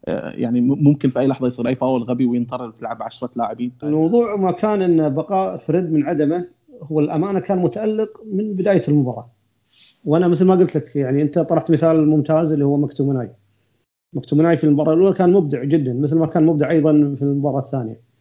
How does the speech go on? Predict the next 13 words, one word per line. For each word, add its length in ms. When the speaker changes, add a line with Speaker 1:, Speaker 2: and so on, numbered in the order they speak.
Speaker 2:
فريد 300
الأمانة 320
كان 200
مبدع. 280
مباراة، 400
آه، 640
ساوثهامبتون 880
ومباراة، 500
آه، 280
باريس 440
كمل 320
على 240
إبداع. 420